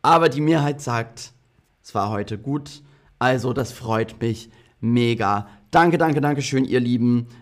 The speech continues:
Ähm, und ja, das war's für heute. Also, wir sehen uns.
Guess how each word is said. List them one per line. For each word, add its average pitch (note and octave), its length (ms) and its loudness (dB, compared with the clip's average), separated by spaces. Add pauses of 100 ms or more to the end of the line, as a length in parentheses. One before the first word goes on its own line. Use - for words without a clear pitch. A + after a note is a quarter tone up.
Ähm, A#2 480 0
und C#3 560 0 (440)
ja, F#3+ 380 2
das F3 320 2
war's A3+ 280 2
für D3 200 0
heute. A2+ 600 -4 (160)
Also, E3 720 2 (1300)
wir F3+ 580 2 (260)
sehen E3 400 0
uns. - 680 -6